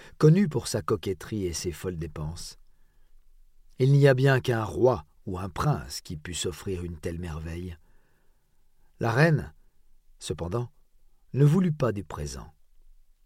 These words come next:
et la vente fut annulée. Les raisons de son refus sont floues. Certains historiens prétendent qu'elle ne souhaitait pas porter un collier conçu pour une autre,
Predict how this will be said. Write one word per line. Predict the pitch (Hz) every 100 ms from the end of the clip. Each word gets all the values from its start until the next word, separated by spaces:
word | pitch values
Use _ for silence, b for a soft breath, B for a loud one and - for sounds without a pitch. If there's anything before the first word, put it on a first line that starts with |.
| _ _ -
et |
la | 104
vente | 117 147 139
fut | - 120
annulée. | 107 92 71 67 80 - - - _ _ _ - _ _ _ _ _ _
Les | 117
raisons | 139 151 185
de | 143
son | 120 - 123
refus | 127 120 - 175
sont | 151 135
floues. | 110 - 76 65 - - _ _ _ -
Certains | 113 - 123
historiens | 113 104 - 104 131 135
prétendent | 110 104 151 147
qu'elle | - 87
ne | 82
souhaitait | 85 - 92 92
pas | 80 117
porter | 104 85 135
un | 98 87
collier | - 92 113 135
conçu | - 95 - 139
pour | 120 113
une | 123
autre, | 90 76 -